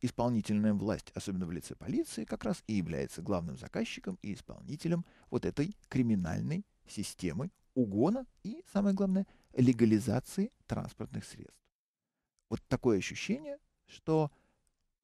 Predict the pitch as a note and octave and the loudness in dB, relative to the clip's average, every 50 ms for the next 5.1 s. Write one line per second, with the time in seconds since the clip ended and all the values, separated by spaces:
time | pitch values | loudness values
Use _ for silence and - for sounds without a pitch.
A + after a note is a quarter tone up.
0 | _ _ _ _ _ _ - - E3 - - - B2 E2+ D#2+ D#3+ G3 - - - | _ _ _ _ _ _ -6 -6 -6 -4 0 2 4 4 4 2 -4 -6 -6 -10
1 | - - - F#2+ F2 F2+ A#2 F3 A3+ C#4 G#3+ B2 G2+ - - B2+ D3+ F#3 - F3+ | -10 -8 -6 -4 -2 0 2 0 0 0 0 -4 -4 -2 -2 -2 -2 -2 -2 -6
2 | - - C#3+ C3 - - F#2 F#2+ - - - - - - - _ _ _ _ _ | -8 -8 -8 -8 -8 -10 -10 -10 -10 -12 -14 -14 -16 -20 -20 _ _ _ _ _
3 | - G2 F#2+ G2+ G#2 G#2 - G2 F2 A2+ F#3+ C4 C#4 - - - - D#3 F#3 A#3+ | -8 -4 -2 0 0 -2 -2 -2 0 2 2 2 2 2 0 -2 2 4 4 4
4 | C4+ - C#4 B3+ - F#3+ C#3 - A#2+ A#2+ G#2+ A2+ A2 - - A2+ C3 - A#3 C4 | 6 8 6 6 8 6 2 4 4 4 6 4 4 6 6 6 6 6 4 0
5 | - | -2